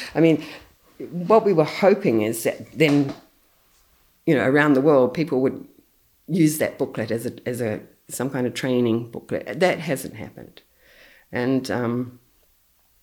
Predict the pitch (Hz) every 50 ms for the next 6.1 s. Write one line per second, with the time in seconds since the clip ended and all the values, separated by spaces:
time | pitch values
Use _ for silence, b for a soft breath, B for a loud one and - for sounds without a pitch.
0 | _ _ _ _ _ B B B B B - 185 208 208 208 - 170 - - -
1 | - 117 113 110 101 98 104 113 127 - 143 147 - - - - 139 127 - -
2 | - - - - 123 - - 123 - - - - - _ _ _ _ _ _ -
3 | - - - - - - - - _ - 135 147 131 - 131 127 131 131 131 127
4 | 127 131 127 127 120 - - - - - 113 127 131 139 135 131 127 127 123 131
5 | - 131 127 127 123 127 - - - - 127 - - 156 151 147 156 151 147 165
6 | 160